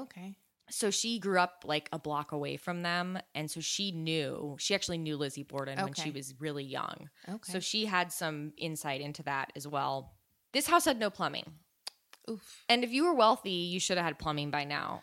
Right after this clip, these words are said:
Speaker 1: I feel like, yes.
Speaker 2: Right?
Speaker 1: I mean, come on. If it was available,
Speaker 2: It
Speaker 1: that
Speaker 2: was
Speaker 1: would be,
Speaker 2: available.
Speaker 1: yeah,
Speaker 2: They
Speaker 1: that's
Speaker 2: di-
Speaker 1: ne-, that's what you need to spend your money on.
Speaker 2: Right. Like a, a place to take a shower and
Speaker 1: Or a shit.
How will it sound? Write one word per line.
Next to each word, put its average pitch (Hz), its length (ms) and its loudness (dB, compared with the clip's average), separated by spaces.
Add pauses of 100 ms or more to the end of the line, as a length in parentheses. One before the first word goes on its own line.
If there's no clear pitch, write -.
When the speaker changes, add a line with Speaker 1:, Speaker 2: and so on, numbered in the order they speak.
Speaker 1:
I 208 100 4
feel 185 220 0
like, 156 240 -4
yes. 147 320 -10 (440)
Speaker 2:
Right? 185 260 6
Speaker 1:
I - 40 6
mean, 160 100 0
come 165 180 -6
on. 156 320 -8 (360)
If 208 140 4
it 226 100 4
was 202 140 4
available, 196 760 0 (120)
Speaker 2:
It 254 60 6
Speaker 1:
that 285 80 4
Speaker 2:
was 381 160 10
Speaker 1:
would 370 80 6
be, 277 80 4
Speaker 2:
available. 165 340 6
Speaker 1:
yeah, 170 180 2 (160)
Speaker 2:
They 190 80 6
Speaker 1:
that's 277 120 4
Speaker 2:
di- 254 40 2
Speaker 1:
ne-, 196 220 0
that's 196 160 2
what 185 100 -2
you 185 60 0
need 175 140 0
to 170 40 -10
spend 165 220 -6
your 165 80 -6
money 156 260 -4
on. 165 320 -8 (240)
Speaker 2:
Right. 208 500 -2 (300)
Like 185 140 -2
a, 185 200 0 (420)
a 196 60 -4
place - 380 6
to 208 60 -8
take 190 200 -4
a 180 60 -4
shower 160 640 4 (200)
and 202 100 0
Speaker 1:
Or 196 40 2
a 190 60 0
shit. 165 260 0